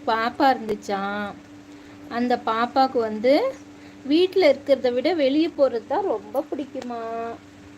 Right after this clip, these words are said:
அந்த பாப்பா வந்து அம்மா எப்பயும் தூக்கிட்டே போகணும் அப்படி சொல்லி எதிர்பார்ப்பாங்களாம். ஜாலியா இருப்பாங்களாம். அம்மா வெளியே தூக்கிட்டு போனா, ஐ,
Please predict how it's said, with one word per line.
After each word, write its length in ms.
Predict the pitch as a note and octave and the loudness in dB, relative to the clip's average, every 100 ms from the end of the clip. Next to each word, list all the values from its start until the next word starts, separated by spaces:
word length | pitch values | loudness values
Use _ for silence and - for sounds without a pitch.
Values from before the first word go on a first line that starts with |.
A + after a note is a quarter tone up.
| - - - - - - - - | -20 -20 -20 -20 -20 -20 -18 -8
அந்த 200 | C4 C4+ | -2 0
பாப்பா 360 | C4 C4 C4+ D4 | 0 0 0 0
வந்து 260 | C4+ C4+ | 2 2
அம்மா 300 | D#4 B3+ B3+ | 2 2 2
எப்பயும் 600 | C4+ B3+ - B3+ C4 D4+ - | 2 0 -2 -2 0 2 0
தூக்கிட்டே 580 | C#4 C#4+ B3+ B3 C4+ E4 | -4 -4 -2 0 0 0
போகணும் 440 | D#4 C4+ C4 C4+ | 0 2 2 0
அப்படி 260 | B3+ G#3+ C#4+ | 0 0 0
சொல்லி 420 | - C4+ C4+ C#4 | 0 0 2 2
எதிர்பார்ப்பாங்களாம். 1040 | B3+ B3 B3 A#3 - A3 G#3+ G#3 G#3 G#3 G#3+ A3 - - - - - - - - - - - - - - | 2 -2 -2 -4 -4 -8 -4 -4 -4 -6 -10 -12 -18 -20 -20 -20 -20 -20 -20 -20 -20 -20 -20 -20 -20 -4
ஜாலியா 520 | A#3 G#3+ A3+ B3 C4+ D#4 | 0 2 2 4 4 4
இருப்பாங்களாம். 680 | D#4 D4+ C4+ C4 B3 A#3 A#3 | 2 -2 -2 -2 -2 -2 -6
அம்மா 240 | A3 A#3+ | -6 -4
வெளியே 340 | A#3 A#3 B3+ B3+ | 0 0 -2 -6
தூக்கிட்டு 360 | B3+ - A#3 - | -8 -8 -10 -6
போனா, 300 | A#3 B3 D#4+ C5+ - - - - - - - | -4 -2 -2 -4 -8 -20 -20 -20 -20 -20 -16
ஐ, 680 | G#3 A#3 A#3+ B3+ C4+ B3+ | -2 4 6 6 6 6